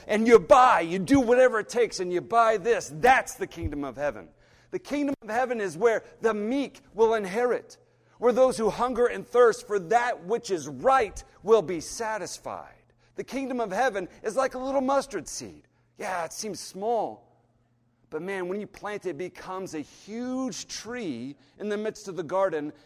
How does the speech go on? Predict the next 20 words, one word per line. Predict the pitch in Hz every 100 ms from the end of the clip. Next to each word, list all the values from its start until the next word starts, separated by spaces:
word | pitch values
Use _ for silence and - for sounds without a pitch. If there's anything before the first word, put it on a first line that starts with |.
| _
that | 170
the | 190
birds | 165 208 220 220 -
find | - 202 190 175
its | 180 -
shelter | - 196 190 - 90
and | 85
shade. | 90 - 156 104 58 58 _ _ _ _ _ _ _ _ _ _ _ _ _ _ _ _ _ _ _ _ _ _ _ _ _ _ _ _ _ _ _ _ _ _ _ _ _ _ -
The | 147
kingdom | 208 214 202
of | 170
heaven | 151 208 175 151
is | 143 120
like | 156 147 - _ _ _ _ _ _ _ _ _ _ _ _ _ _ _ _ _ _ _ _ _ _ _ _ _ _ _ _ _ _ _ _ _ _ -
a |
place | 120 - 196 175 101 - -
where | 127
you | 127 120
will | 170 147
find | - 175 180 156 117 104